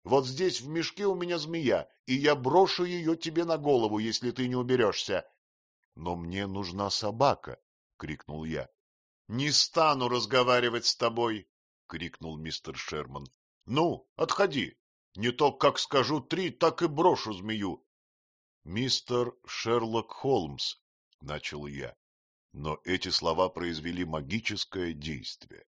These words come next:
Окно немедленно захлопнулось, а через минуту открылась дверь. Мистер Шерман оказался тощим, худым, сутуловатым стариком, с морщинистой шеей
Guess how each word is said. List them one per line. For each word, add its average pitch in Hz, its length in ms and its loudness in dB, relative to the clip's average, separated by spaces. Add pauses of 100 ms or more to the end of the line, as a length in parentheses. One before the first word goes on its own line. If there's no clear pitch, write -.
(480)
Окно 123 300 -2
немедленно 78 640 -4
захлопнулось, 82 920 -6 (360)
а 87 100 -4
через 82 360 -4
минуту 98 600 -6
открылась 76 640 -8
дверь. 64 460 -16 (1040)
Мистер 95 480 0
Шерман 98 560 -2
оказался 87 680 -2
тощим, 107 600 -6
худым, 87 440 -6
сутуловатым 85 800 -2
стариком, 76 760 -6 (380)
с - 160 0
морщинистой 80 840 -4
шеей 95 580 -4